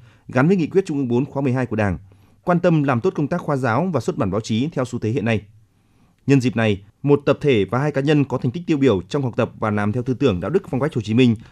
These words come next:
giai đoạn hai nghìn không trăm mười sáu, hai nghìn không trăm mười chín đã được tặng bằng khen của Thủ tướng Chính phủ. Ban Tuyên giáo Trung ương và Ban Tuyên giáo Tỉnh ủy đã trao kỷ niệm chương vì sự nghiệp tuyên giáo cho mười bốn cá nhân tiêu biểu và khen thưởng tám tập thể, bốn cá nhân đã hoàn thành xuất sắc nhiệm vụ tuyên giáo năm hai nghìn không trăm mười chín.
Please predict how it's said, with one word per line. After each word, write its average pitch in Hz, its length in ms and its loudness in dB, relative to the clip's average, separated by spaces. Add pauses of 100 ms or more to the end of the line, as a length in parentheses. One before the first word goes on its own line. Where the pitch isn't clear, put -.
(140)
giai 170 100 0
đoạn 135 140 -2
hai 156 80 0
nghìn 123 140 -2
không 143 140 -4
trăm 139 120 -2
mười 110 80 0
sáu, 107 200 -6
hai 147 100 -4
nghìn 117 120 -2
không 123 160 -6
trăm 123 120 -4
mười 107 100 -2
chín 123 300 -2 (260)
đã 127 140 -4
được - 140 0
tặng 113 140 -4
bằng 110 100 -4
khen 120 260 -2
của 107 140 0
Thủ 101 180 -8
tướng 104 140 -4
Chính 123 120 -8
phủ. 120 240 -2 (760)
Ban 165 220 2
Tuyên 156 140 0
giáo 139 80 4
Trung 156 160 -2
ương 151 260 2
và 113 140 0
Ban 127 180 0
Tuyên 123 160 -2
giáo 123 100 -2
Tỉnh 123 140 -2
ủy 110 260 0 (200)
đã 123 200 -4
trao 151 240 -2
kỷ 123 140 -4
niệm 104 160 -2
chương 131 280 2
vì 117 140 0
sự 120 120 -6
nghiệp 113 200 0
tuyên 127 140 0
giáo 107 260 -4
cho 135 100 -2
mười 113 120 0
bốn 98 180 0
cá 120 120 -4
nhân 127 160 2
tiêu 123 160 0
biểu 110 280 2 (280)
và 117 160 -2
khen 156 160 0
thưởng 110 260 2 (120)
tám 110 200 -2
tập 160 160 -2
thể, 98 300 -2
bốn 127 200 2
cá 139 100 0
nhân 127 220 2
đã - 80 -4
hoàn 120 160 -4
thành 107 160 -2
xuất 170 160 -6
sắc 180 120 -4
nhiệm 120 120 -2
vụ 110 180 -4
tuyên 113 140 0
giáo 104 180 -4
năm 120 100 -2
hai 117 100 -2
nghìn 95 140 -2
không 98 160 -8
trăm 101 140 -6
mười 98 80 -2
chín. 101 260 -6